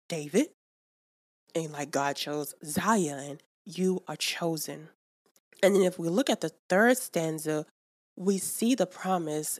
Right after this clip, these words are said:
that God provides to David. Let's read it again. It says, "I will set one of your offsprings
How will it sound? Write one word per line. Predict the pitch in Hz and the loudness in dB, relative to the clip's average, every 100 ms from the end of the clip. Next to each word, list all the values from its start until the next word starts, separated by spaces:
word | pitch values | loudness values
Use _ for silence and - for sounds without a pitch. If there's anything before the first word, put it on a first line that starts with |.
| - | -8
that | 165 160 156 - | -2 -2 -4 -8
God | 156 147 143 - | -4 -2 -4 -4
provides | 175 147 156 139 131 - - - _ _ _ - | -6 -4 -4 -2 -4 -6 -8 -12 _ _ _ -12
to | 190 | -8
David. | 170 160 180 139 - _ _ _ _ _ _ _ - - | -4 -4 -4 -6 -12 _ _ _ _ _ _ _ -16 -10
Let's | - | -6
read | 170 160 | -4 -4
it | 160 | -4
again. | 151 147 143 - _ _ - | -4 -4 -6 -10 _ _ 0
It | 190 | 2
says, | 208 165 147 156 - - _ _ | 4 4 4 -2 -8 -14 _ _
"I | 147 196 | 6 6
will | 196 196 | 6 2
set | - 175 165 156 | 4 4 4 2
one | 165 165 | 0 0
of | 165 170 | 0 -2
your | 151 - | -4 0
offsprings | 147 165 - 160 151 147 147 - | 0 0 -6 -6 -6 -8 -10 -14